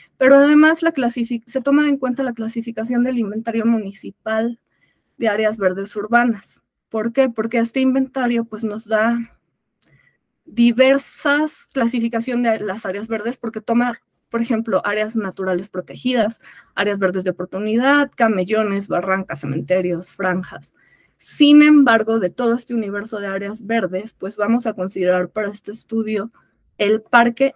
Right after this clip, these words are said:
y también las plazas ajardinadas, porque son los sitios que tienen área, digamos, vegetación, ¿no?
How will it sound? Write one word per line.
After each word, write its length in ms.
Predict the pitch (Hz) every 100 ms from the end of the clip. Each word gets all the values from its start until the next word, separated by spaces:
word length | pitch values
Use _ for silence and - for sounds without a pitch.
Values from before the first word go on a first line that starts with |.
| _
y 140 | 233 226
también 400 | 208 202 196 185
las 140 | 226
plazas 360 | - - - 185
ajardinadas, 600 | - 190 196 196 214 269
porque 280 | 233 226 226
son 380 | 254 247 269 _ _ _ -
los 200 | 226 233
sitios 300 | 277 240 226
que 120 | 190
tienen 340 | 196 185 185 - - _ -
área, 520 | 196 196 185 170 208 233
digamos, 420 | 190 220 214 190 180
vegetación, 760 | 185 180 - 143 - 170 147
¿no? 140 | -